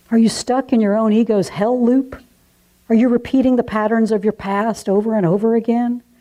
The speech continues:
Are you constantly worried about what's gonna happen in the future,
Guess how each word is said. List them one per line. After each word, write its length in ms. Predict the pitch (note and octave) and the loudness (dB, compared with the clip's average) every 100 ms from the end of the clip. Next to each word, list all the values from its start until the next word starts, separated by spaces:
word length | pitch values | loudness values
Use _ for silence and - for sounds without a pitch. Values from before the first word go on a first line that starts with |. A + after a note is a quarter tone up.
| _ _ | _ _
Are 80 | B3 | 0
you 120 | A#3+ | 0
constantly 680 | A#3+ - A3 B3+ - C4 B3 | 0 -2 -2 -2 -2 0 2
worried 400 | A3 F#3 G#3+ C4+ | 2 2 2 2
about 200 | B3+ F#3+ | 0 0
what's 140 | A3 - | -4 -4
gonna 180 | B3 | -2
happen 280 | G#3 C4 C4+ | -2 0 0
in 100 | C4 | 2
the 60 | A#3+ | 0
future, 480 | A#3+ B3+ B3+ D#4+ | 2 0 0 -2